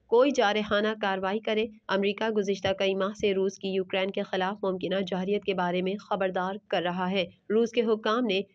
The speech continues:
यूक्रेन के खिलाफ किसी भी किस्म की जारहाना कार्रवाई को मुस्तरद करते हुए कहा कि यूक्रेन के बहरान से मुतालिक मुज़ाकरात अब भी मुमकिन हैं। अमेरिका और उसके नेटो इत्तेहादी हालिया हफ्तों में मॉस्को की जानिब से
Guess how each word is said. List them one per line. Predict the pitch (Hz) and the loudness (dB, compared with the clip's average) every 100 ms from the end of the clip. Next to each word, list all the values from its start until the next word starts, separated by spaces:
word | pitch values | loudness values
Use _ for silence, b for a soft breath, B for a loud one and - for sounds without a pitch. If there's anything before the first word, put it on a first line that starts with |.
| 220 | 0
यूक्रेन | 240 247 247 | 2 2 2
के | 277 269 | 0 0
खिलाफ | 240 220 240 226 | 2 0 -2 -2
किसी | 214 226 | -2 0
भी | 220 247 | 0 -2
किस्म | 208 202 214 | -2 -2 0
की | 214 | 0
जारहाना | 202 190 185 185 190 196 196 | 0 0 0 0 -2 -2 -2
कार्रवाई | 190 185 190 190 | -2 0 0 -2
को | 208 196 | -2 -2
मुस्तरद | 190 - 190 185 | -4 -2 -2 0
करते | 185 180 220 | -4 0 0
हुए | 208 | 0
कहा | 196 180 190 185 B | -2 -2 -2 -6 B
कि | 226 220 | -2 0
यूक्रेन | 220 220 214 | 2 2 0
के | 214 | 0
बहरान | 208 208 196 196 | -2 0 0 0
से | 202 | 0
मुतालिक | 196 190 196 185 214 214 - | -2 -2 -2 -2 -2 -4 0
मुज़ाकरात | 220 220 220 220 214 214 - | 2 2 0 -2 -2 -4 -6
अब | 185 165 | -4 -4
भी | 180 220 | -4 -2
मुमकिन | 185 170 180 | -2 -2 -2
हैं। | 190 185 - b - | 0 -2 -4 b 0
अमेरिका | 247 247 262 285 | 2 2 2 2
और | 269 | 2
उसके | 254 247 | 2 2
नेटो | 226 208 220 | 2 2 2
इत्तेहादी | 214 220 208 196 220 254 | 2 0 0 0 -2 -2
हालिया | 196 190 190 | -2 0 -2
हफ्तों | 190 185 220 | -2 -2 -2
में | 208 208 | 0 0
मॉस्को | 196 180 180 185 | 0 -4 -4 -4
की | 190 | -2
जानिब | 185 185 214 226 | 0 0 0 0
से | - 202 | -2 -2